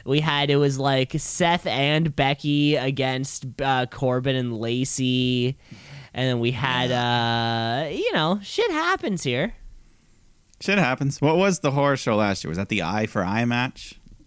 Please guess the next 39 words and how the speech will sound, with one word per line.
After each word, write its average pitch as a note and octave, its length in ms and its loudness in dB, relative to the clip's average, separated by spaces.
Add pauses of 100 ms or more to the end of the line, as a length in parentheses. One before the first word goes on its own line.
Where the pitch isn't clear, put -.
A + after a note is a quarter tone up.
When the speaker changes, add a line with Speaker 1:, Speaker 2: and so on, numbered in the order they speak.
(460)
Speaker 1:
Well, D#3 380 4
Speaker 2:
Rollins G2+ 380 2
and G3+ 80 2
Speaker 1:
yeah, F#3 220 4
so C#3+ 60 0
Speaker 2:
Mysterio? G#2 240 0
Speaker 1:
we F3+ 60 4
had E3+ 180 0
Eye E3 240 0
for, - 240 -8
we, E3 160 2 (320)
<laughs> - 320 -8
we E3+ 120 2
had E3 100 2
a F3 80 2
classic E3+ 420 0
Eye D3 160 2
for F#3+ 160 -2
an F#3+ 80 2
Eye, C3+ 220 0 (400)
classic G#3+ 720 0
Eye B2+ 160 0
for B2 160 -4
an A#2 80 0
Eye A#2 160 0
match, G#2+ 500 -4
uh, B2 380 0
and B2 100 -2
then C3+ 60 -2
we C3+ 120 0
also C3+ 220 0
Speaker 2:
Yeah. B2+ 60 0
Speaker 1:
had C3 320 -2
the, A#2+ 500 0 (640)
uh, A2+ 840 0
Bray C3 1040 0
Braun A#2 800 -2
swamp A#2 600 -8
fight. - 720 -12